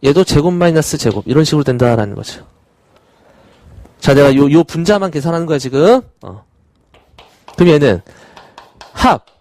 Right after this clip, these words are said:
A 플러스 B 플러스 C, 그 다음에 곱하기 A 플러스 B 마이너스 C,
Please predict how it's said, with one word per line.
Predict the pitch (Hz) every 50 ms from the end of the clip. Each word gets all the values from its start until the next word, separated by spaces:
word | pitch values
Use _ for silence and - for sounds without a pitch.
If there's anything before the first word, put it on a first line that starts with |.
| _ _ -
A | 151 185
플러스 | 226 - 226 226 208 -
B | 190 170
플러스 | - 180 175 165 - 180
C, | - - - 127 - - - _ _ _ _ _ _ - - - _ _ _ _ _ _ _ _ _ _ _ _ _ _ _ _ _ _ _
그 | -
다음에 | 151 151 147 143 160 190 247 262 254 _ _ _ _ _
곱하기 | - 156 151 - 196 180 147 120 110 95 - _ _ _ _ _ _ _ _ -
A | 131 156 202 226
플러스 | - - 220 214 208 190 - - - 185 180 170 -
B | - 202 220 233 233
마이너스 | 220 180 156 151 147 147 - -
C, | 147 - - 165 123 104